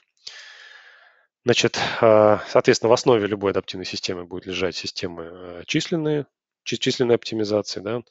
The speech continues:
Вот сегодня мы рассмотрим, э, с точки зрения, наверное, кода наиболее простую систему. Значит, она, значит, она,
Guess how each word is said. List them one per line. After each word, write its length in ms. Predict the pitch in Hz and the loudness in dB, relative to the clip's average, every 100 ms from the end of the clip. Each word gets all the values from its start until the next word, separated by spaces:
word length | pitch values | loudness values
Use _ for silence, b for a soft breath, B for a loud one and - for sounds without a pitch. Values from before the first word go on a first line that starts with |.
| B B B B B | B B B B B
Вот 160 | 95 - | -12 -2
сегодня 320 | - 151 123 | 4 6 6
мы 100 | 110 | 4
рассмотрим, 640 | 107 - 113 - 92 90 | 2 2 -4 -2 -4 -6
э, 880 | 87 85 85 85 85 85 85 85 85 _ | -12 -14 -14 -14 -16 -16 -18 -18 -20 _
с 100 | - | -6
точки 260 | - 107 - | -2 -2 -4
зрения, 460 | 95 98 92 87 90 - _ _ - | -4 -2 -4 -6 -10 -18 _ _ -8
наверное, 480 | 98 92 92 85 _ _ _ _ _ _ _ _ | -6 -6 -6 -12 _ _ _ _ _ _ _ _
кода 420 | - 123 107 90 - - | 2 4 4 0 -4 -6
наиболее 460 | 101 95 95 87 85 | -2 0 0 -2 -4
простую 580 | - - - 165 151 - _ - | -8 -6 -2 -2 -2 -8 _ -16
систему. 600 | - 120 - 127 117 - _ B B B B B B _ _ _ | -12 -2 2 2 2 -8 _ B B B B B B _ _ _
Значит, 320 | - - - | -12 -10 -8
она, 400 | 90 92 92 87 85 _ _ _ _ _ _ _ _ _ _ _ _ _ _ _ _ _ _ _ _ _ _ _ _ _ _ _ _ _ _ _ _ _ _ _ - | -6 -2 -2 -2 -6 _ _ _ _ _ _ _ _ _ _ _ _ _ _ _ _ _ _ _ _ _ _ _ _ _ _ _ _ _ _ _ _ _ _ _ -14
значит, 240 | - - | -10 -8
она, 420 | 92 95 90 87 | -4 -2 -2 -4